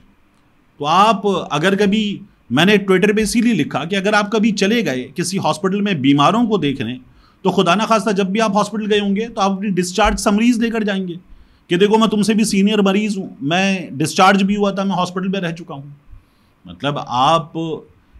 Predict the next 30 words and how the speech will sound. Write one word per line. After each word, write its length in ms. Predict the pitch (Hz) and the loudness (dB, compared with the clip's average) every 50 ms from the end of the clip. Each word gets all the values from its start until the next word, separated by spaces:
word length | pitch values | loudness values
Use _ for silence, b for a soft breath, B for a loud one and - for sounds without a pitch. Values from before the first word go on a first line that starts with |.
| - - | -16 -6
इंसाफ 420 | 123 147 160 - 220 220 247 240 220 | -4 -4 -2 2 4 6 6 6 4
देना 240 | 214 214 208 214 202 | 2 2 2 2 0
आपका 220 | 196 196 214 202 | 0 0 0 -2
काम 280 | - 156 156 156 180 196 | 0 0 -2 0 0 0
है 60 | 185 | 0
हुजूर। 320 | 143 120 113 147 165 - - | 0 0 0 -4 -6 -6 -8
अरशद 220 | 143 143 - - | -8 -4 -4 -4
शरीफ 300 | - - 202 185 214 220 | 0 2 2 2 2 0
को 100 | 196 226 | 0 0
आप 160 | 208 180 175 185 | 0 0 0 0
इंसाफ 320 | 180 180 196 196 208 208 | -4 -2 0 0 0 0
नहीं 120 | 208 220 | -4 -4
दे 120 | 190 208 196 | -4 -4 -6
सकते। 360 | 190 190 190 - - 160 - - _ b b b b b b b b b | -6 -8 -12 -14 -18 -20 -20 -20 _ b b b b b b b b b
आपके 440 | 143 165 180 196 208 196 196 226 214 | 2 4 4 4 4 2 0 0 0
मामले 400 | 190 190 190 190 196 196 208 208 | 2 2 2 2 2 2 2 2
में 120 | 202 202 190 - | 0 -2 0 2
आज 240 | - 160 190 208 202 | 2 4 4 4 2
भी 160 | 208 196 220 | 0 -2 0
इमरान 340 | 214 202 196 190 185 196 196 | 0 0 0 0 0 0 0
खान 180 | 196 208 196 190 | 0 0 0 0
अदालत 360 | 175 170 165 160 180 180 180 | 0 0 0 0 0 -2 -2
में 100 | 196 190 | -2 -2
बैठकर 320 | 175 165 165 165 165 190 175 | -2 -2 -2 -2 -4 -6 -6
कह 140 | 180 180 147 | -4 -4 -4
रहा 100 | 151 165 | -4 -4
है 60 | 165 | -6
कि 80 | 165 | -8
"इंसाफ 360 | 175 160 147 180 185 190 185 170 | -8 -8 -4 -2 -2 -2 -2 -6
दीजिए।" 420 | 190 180 147 151 151 156 139 - | -8 -10 -10 -12 -14 -16 -16 -18